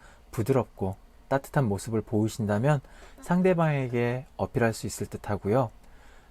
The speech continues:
배우자가 계시거나 연인이나 썸을,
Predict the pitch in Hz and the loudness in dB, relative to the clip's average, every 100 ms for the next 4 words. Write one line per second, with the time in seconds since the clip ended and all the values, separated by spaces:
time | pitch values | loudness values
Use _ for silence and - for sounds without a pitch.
0 | - - - - - 120 127 143 151 143 | -20 -20 -20 -8 2 4 4 4 4 4
1 | 135 110 - 117 110 110 113 117 - - | 4 2 0 0 2 2 2 0 -6 -2
2 | 101 104 107 101 117 147 160 - 185 175 | 0 0 0 0 2 0 2 4 6 4
3 | 123 | 2